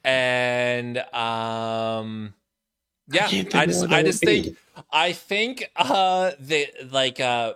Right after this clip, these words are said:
Speaker 1: the
Speaker 2: I'm
Speaker 1: mechanics,
Speaker 2: so curious.
Speaker 1: the, the narrative,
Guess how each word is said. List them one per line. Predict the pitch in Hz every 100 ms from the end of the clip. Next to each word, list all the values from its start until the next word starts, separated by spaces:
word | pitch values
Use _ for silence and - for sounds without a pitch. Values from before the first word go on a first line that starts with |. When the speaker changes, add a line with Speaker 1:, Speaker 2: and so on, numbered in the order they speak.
| -
Speaker 1:
the | 107 139
Speaker 2:
I'm |
Speaker 1:
mechanics, | 139 - - 151 156 165
Speaker 2:
so | 160 147
curious. | - 143 139 87 71 - - -
Speaker 1:
the, | 120 143 139 139 131 131 127 117 113 _ _ - - 113
the | 127
narrative, | 120 127 143 147 143 147 147 139 135